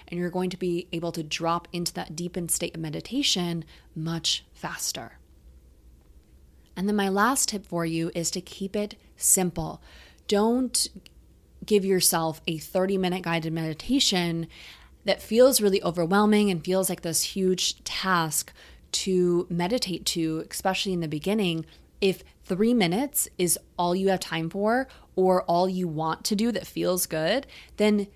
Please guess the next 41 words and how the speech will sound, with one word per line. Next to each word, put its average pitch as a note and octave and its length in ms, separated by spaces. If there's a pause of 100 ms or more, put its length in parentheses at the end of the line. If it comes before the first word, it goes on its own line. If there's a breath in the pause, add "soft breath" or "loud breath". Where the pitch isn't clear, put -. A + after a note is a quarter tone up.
(140)
keep A3+ 260
it B3+ 160
three G3 200
minutes G3+ 600
and F3+ 140
gradually F3+ 480
work E3 240
your E3+ 100
way E3 140
up F3+ 220
to E3 380
ten F3 600
or D#3 80
twenty F#3 380
minutes. F3 480 (340 loud breath)
My G3 380
meditation G3+ 560
practice E3 520
now, D#3+ 580 (360 loud breath)
on F#3 260
average, F#3 640
is F3+ 200
between F3 500
twenty G#3+ 380
and G3 80
twenty-five E3 460
minutes. - 540 (460 loud breath)
In F#3+ 80
the F#3 80
beginning, F3+ 580
af-, - 300 (260)
after F3+ 260
I E3+ 80
was E3 120
postpartum, E3+ 840
it F3+ 100
was G#3+ 160
probably, F#3+ 400
like, F3+ 240
five G3+ 380
minutes - 480